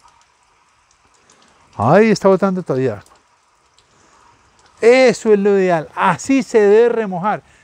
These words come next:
Que una planta quede empapada. Que todo el sustrato haya quedado totalmente mojado.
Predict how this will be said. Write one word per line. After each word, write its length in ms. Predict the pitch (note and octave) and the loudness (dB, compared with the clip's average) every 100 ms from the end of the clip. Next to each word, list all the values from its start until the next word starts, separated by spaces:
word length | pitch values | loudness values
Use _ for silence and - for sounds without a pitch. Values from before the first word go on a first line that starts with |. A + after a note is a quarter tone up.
| _ - | _ -10
Que 80 | |
una 160 | E3+ A3 | -6 -6
planta 400 | - A#3+ G#3+ A3+ | -4 -4 -4 -6
quede 380 | - B3+ B3+ B3 | 0 2 2 0
empapada. 1000 | A3 E3+ A3 G3 - B3 B3+ G3+ B2 G2 _ _ _ - | -4 -2 -2 -2 -4 -4 -4 -6 -10 -16 _ _ _ -6
Que 180 | G#3 F#3+ | -4 -4
todo 320 | A3+ A3+ B3+ | 0 0 0
el 120 | A3 | -4
sustrato 680 | - G3 - C4 C4 - G#3 | -10 -12 -10 -6 -6 -4 -6
haya 220 | G3+ A#3 | -4 -6
quedado 540 | _ A3 G3 G3+ A#3 | _ -6 -2 -2 -2
totalmente 1400 | F#3+ A#3+ G#3+ - _ B3+ C4 C4 C4+ C#4 C4+ C4 - C4 | -4 -4 -4 -6 _ 0 2 0 -2 -4 -4 -4 -4 -2
mojado. 540 | A3+ F#3 C4 F#3+ G#2+ | -2 -4 -4 -4 -10